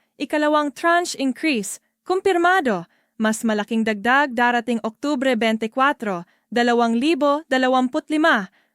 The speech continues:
Agad na basahin at ipaalam sa inyong pamilya at kapitbahay dahil ito ang balitang matagal ninyong hinihintay. Ito ang simula ng mas malaking pag-asa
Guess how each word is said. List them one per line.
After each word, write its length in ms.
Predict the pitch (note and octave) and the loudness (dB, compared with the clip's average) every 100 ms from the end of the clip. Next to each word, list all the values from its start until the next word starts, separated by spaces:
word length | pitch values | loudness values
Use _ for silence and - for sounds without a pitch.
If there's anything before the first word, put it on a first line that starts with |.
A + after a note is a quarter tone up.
| _ - | _ -2
Agad 320 | C#4 F4+ F4+ | 2 2 2
na 80 | D#4+ | 2
basahin 480 | D#4 D#4+ C#4+ C#4+ | 2 2 0 0
at 80 | C#4 | -2
ipaalam 480 | - B3+ B3+ G#3+ A#3 | -4 -4 -2 0 0
sa 160 | A3+ - | 0 0
inyong 240 | A3 G#3+ | 0 0
pamilya 560 | G#3+ G#3+ B3+ A#3 F3+ F3+ _ | 0 0 0 0 -2 -6 _
at 160 | - A3 - | -8 -8 -4
kapitbahay 720 | B3 A#3+ G#3 A#3+ B3 G#3+ F#3+ | -4 -4 -2 -2 -2 -4 -4
dahil 320 | G3+ G#3 G#3 | -4 -4 -6
ito 240 | G3 A#3 | -8 -4
ang 240 | A#3+ A3 G#3 | -4 -4 -4
balitang 400 | G#3 A3 A3 G#3+ | -2 -4 -4 -4
matagal 400 | G3+ G3+ G3 A#3+ A#3+ | -4 -6 -2 0 0
ninyong 240 | A3 A3 | 0 0
hinihintay. 720 | G#3 G#3+ G#3 G3 A3+ G#3 F3+ _ _ _ _ _ - | -2 -2 -2 -2 -2 -4 -6 _ _ _ _ _ -12
Ito 320 | B3 - D#4 | -12 -4 -2
ang 160 | C#4 C#4 | -2 -4
simula 560 | - B3+ B3 C4 C4+ | -4 -2 0 -2 -2
ng 160 | B3+ A3+ | -2 -2
mas 240 | B3 C4+ | -4 -4
malaking 400 | C4+ B3 A#3+ A#3+ | -4 -4 -4 -6
pag-asa 720 | A3+ G#3 A#3 C4+ C4 G#3 F3+ | -4 -6 -4 -4 -4 -10 -12